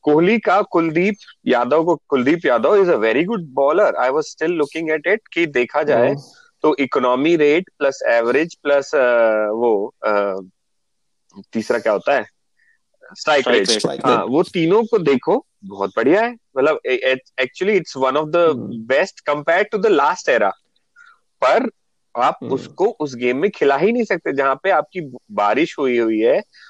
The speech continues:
Speaker 1: ओवरकास्ट कंडीशन है, आप
Speaker 2: हम्म।
Speaker 1: वहाँ कैसे स्पिनर खिलाओगे? तो it's, the statement is not
Speaker 2: हम्म।
Speaker 1: completely true कि आप बिना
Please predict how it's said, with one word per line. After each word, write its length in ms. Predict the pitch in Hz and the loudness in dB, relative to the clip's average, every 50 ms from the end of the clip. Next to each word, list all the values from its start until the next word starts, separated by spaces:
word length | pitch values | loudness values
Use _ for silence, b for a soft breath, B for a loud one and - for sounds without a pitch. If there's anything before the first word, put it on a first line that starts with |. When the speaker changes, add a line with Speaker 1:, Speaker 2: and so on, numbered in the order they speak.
| B B _ | B B _
Speaker 1:
ओवरकास्ट 580 | - 120 127 156 165 170 - 151 160 160 - - | 0 2 2 2 2 2 0 -2 -2 -2 -4 -4
कंडीशन 440 | 156 143 139 151 151 - 185 175 175 | -4 -2 -2 -2 -2 -2 -2 -2 0
है, 140 | 202 220 | -2 -2
आप 180 | 180 180 220 233 | 0 -2 -2 0
Speaker 2:
हम्म। 120 | 147 143 | 0 2
Speaker 1:
वहाँ 180 | - 190 226 247 | 2 2 2 2
कैसे 320 | - 233 208 202 - 285 | 2 0 -2 -2 -2 -6
स्पिनर 340 | 269 - - 185 151 147 131 | -6 -4 -4 -2 -2 -2 -2
खिलाओगे? 360 | - 113 110 107 101 98 110 | -2 0 0 0 0 0 -2
तो 260 | 127 - 190 202 196 - b b b b b b - | -2 0 0 0 0 -2 b b b b b b -6
it's, 300 | 160 165 - - 131 135 | -6 -6 -6 -12 -4 -2
the 140 | 165 165 - - | -2 -2 -2 -2
statement 440 | - 175 170 175 - 202 226 226 208 | -2 -2 -2 -2 -2 -4 -4 0 0
is 100 | 220 208 | 0 0
not 200 | 180 170 170 185 | 0 0 0 0
Speaker 2:
हम्म। 100 | - - | 0 0
Speaker 1:
completely 540 | - 156 151 - - 156 165 165 190 185 190 | -2 -4 -4 -4 -6 -6 -6 -4 -4 -4 -4
true 280 | 165 - 151 143 160 160 - | -4 -2 -4 -4 -4 -2 -2
कि 80 | 165 | 0
आप 180 | 151 147 147 156 | 0 0 0 -2
बिना 480 | 151 123 123 127 131 135 135 135 - | -6 -6 -2 -2 0 0 0 0 -2